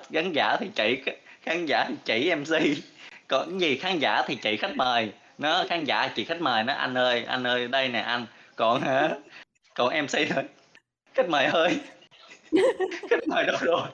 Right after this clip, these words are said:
Speaker 2: <laughs> Trời. <coughs>
Speaker 1: Ôi.
Speaker 2: Thôi, thôi mình nghiêm túc lại đây. Ờ. Ôi, đây là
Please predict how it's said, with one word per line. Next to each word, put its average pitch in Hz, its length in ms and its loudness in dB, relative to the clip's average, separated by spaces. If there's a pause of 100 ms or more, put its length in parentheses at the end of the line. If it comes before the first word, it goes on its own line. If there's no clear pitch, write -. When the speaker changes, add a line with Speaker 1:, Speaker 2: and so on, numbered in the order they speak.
(2250)
Speaker 2:
<laughs> - 920 -6
Trời. 311 240 0 (300)
<coughs> - 200 -16
Speaker 1:
Ôi. 269 160 -2 (840)
Speaker 2:
Thôi, 269 180 4 (840)
thôi 269 120 -4
mình 240 140 -8
nghiêm 240 180 -6
túc 302 180 -4
lại 208 120 -4
đây. 208 180 -8 (100)
Ờ. 220 300 -8 (800)
Ôi, 233 200 -2
đây 233 200 -2
là 208 220 -2